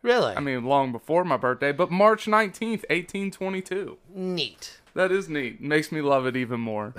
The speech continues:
Speaker 1: <laughs>
Speaker 2: Boston, you fucking rock. So, to the guys in Boston that are listening, I told, after Shorty heard the interview I did, he sent me ticket prices for flights to Boston. It was great. So we're definitely gonna plan that.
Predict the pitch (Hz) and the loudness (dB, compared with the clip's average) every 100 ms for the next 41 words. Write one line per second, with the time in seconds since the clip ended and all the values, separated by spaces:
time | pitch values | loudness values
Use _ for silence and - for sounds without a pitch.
0 | - 180 165 160 147 _ 135 139 135 127 | 2 4 6 2 -2 _ 2 2 2 -6
1 | 135 143 - 127 120 120 120 120 - _ | -8 -6 -4 -4 -4 -4 -4 -6 -10 _
2 | _ - - - - - 185 151 127 _ | _ -20 -20 -16 -2 6 8 8 4 _
3 | _ _ _ _ _ _ _ _ _ - | _ _ _ _ _ _ _ _ _ -16
4 | - - 185 147 165 151 143 135 123 135 | -2 4 4 8 10 10 10 4 2 4
5 | 131 135 131 127 127 131 - 127 117 - | 4 2 0 0 0 -2 -4 -4 -2 0
6 | 131 - 131 123 117 - - _ _ _ | 0 2 0 0 -4 -18 -20 _ _ _
7 | - 160 156 147 170 160 151 143 131 131 | 2 4 4 0 2 4 4 4 4 2
8 | 135 123 131 123 117 127 113 127 135 - | 2 0 2 2 2 0 -2 -4 -2 0
9 | 190 151 143 - 151 139 - 120 117 113 | -2 -2 -4 0 0 0 0 2 2 -4
10 | 107 - _ _ 131 127 - 123 107 104 | -10 -14 _ _ 0 0 2 2 2 -2
11 | - - _ _ _ - 123 - 50 - | -14 -20 _ _ _ -6 -4 -4 -6 -10
12 | - - _ _ _ _ _ _ 117 117 | -16 -18 _ _ _ _ _ _ -8 -8
13 | 104 110 95 - - 127 123 143 131 139 | -8 -6 -6 -8 -10 -6 -2 0 2 2
14 | 139 135 123 113 - 123 117 110 104 90 | 2 -4 -4 -6 -2 0 0 -4 -6 -6